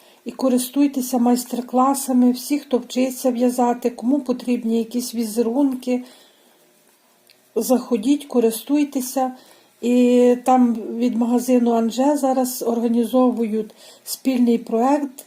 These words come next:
для дівчаток, які не мають каналів.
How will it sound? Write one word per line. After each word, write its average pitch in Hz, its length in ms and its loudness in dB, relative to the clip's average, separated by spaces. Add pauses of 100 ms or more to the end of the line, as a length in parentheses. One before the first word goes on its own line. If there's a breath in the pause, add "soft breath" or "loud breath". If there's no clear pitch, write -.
(140)
для 233 800 0
дівчаток, 254 760 -4
які 247 260 -4
не 233 100 0
мають 226 360 0
каналів. 262 600 -2